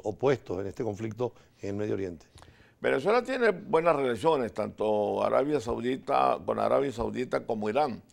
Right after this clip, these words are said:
Speaker 2: De hecho, los tres, eh, forman parte de los cinco miembros fundadores, la opep, junto con Kuwait y, eh, y también con Irak. Esos fueron los cinco miembros fundadores de la opep.
Speaker 1: Ujú.
Speaker 2: De luego, las relaciones son, eh,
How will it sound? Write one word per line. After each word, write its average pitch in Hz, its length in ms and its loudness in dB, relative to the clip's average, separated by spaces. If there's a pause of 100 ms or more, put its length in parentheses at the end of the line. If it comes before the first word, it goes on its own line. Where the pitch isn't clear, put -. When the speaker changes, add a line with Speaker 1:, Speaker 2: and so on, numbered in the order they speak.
(260)
Speaker 2:
De 113 300 6
hecho, 131 260 4
los 127 220 0
tres, 147 480 6 (400)
eh, 110 380 0
forman 135 420 -2
parte 135 520 8
de 120 140 -2
los 104 180 -4
cinco 139 540 -2
miembros 127 560 -4
fundadores, 113 640 2
la 98 80 -4
opep, 110 380 0 (300)
junto 127 680 -2
con 147 360 0 (140)
Kuwait 117 600 2 (160)
y, 104 80 -4
eh, 98 880 -6
y 98 60 -6
también 107 380 -4
con 113 140 -4
Irak. 120 420 0 (360)
Esos 113 140 -8
fueron 139 220 -4
los 113 100 -6
cinco 135 260 -4
miembros 123 420 -2
fundadores 113 360 -4
de 117 40 -4
la 113 60 -2
opep. 151 240 -2
Speaker 1:
Ujú. - 100 -20 (240)
Speaker 2:
De 113 120 0
luego, 202 220 6
las 160 160 8
relaciones 135 500 0
son, 151 400 0 (320)
eh, 104 180 0